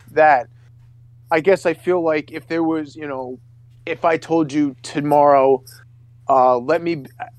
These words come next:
I guess, like, let me be an L T, and, and, you know, like, stuff like that. I, I feel like just stuff that really resonates and just really, you know, like I said, uh, uh, controls the, the environment of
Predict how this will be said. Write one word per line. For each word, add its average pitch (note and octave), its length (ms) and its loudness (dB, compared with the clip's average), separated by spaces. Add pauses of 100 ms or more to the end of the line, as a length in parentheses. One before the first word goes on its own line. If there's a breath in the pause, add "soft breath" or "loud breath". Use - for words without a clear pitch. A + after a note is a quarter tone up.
I G3 100 2
guess, F3+ 240 2
like, D3+ 180 2
let D#3 160 2
me E3 80 0
be D3+ 160 0
an C#3+ 80 -2
L C#3 240 2
T, F3+ 580 -4
and, D3+ 180 -6
and, D#3+ 180 -4
you F3 80 2
know, E3 140 2
like, D3+ 180 -2
stuff - 260 -2
like F#3+ 140 -2
that. D#3+ 100 4
I, D#3+ 280 2
I - 20 -8
feel F#3+ 180 -2
like F3+ 180 0
just - 220 -14
stuff G3+ 200 -4
that F3 160 -4
really D#3+ 240 -4
resonates D3 720 -8
and C#3 180 -14
just C3+ 260 -8
really, D#3 580 2 (840 soft breath)
you E3 100 2
know, D3 140 4
like D3+ 220 2
I D#3 40 0
said, D#3 320 0 (140)
uh, C3 460 2 (100)
uh, C3 220 -4
controls D#3 840 -6
the, D3 340 -8
the C#3+ 140 -2
environment C#3 800 0
of B2 300 -6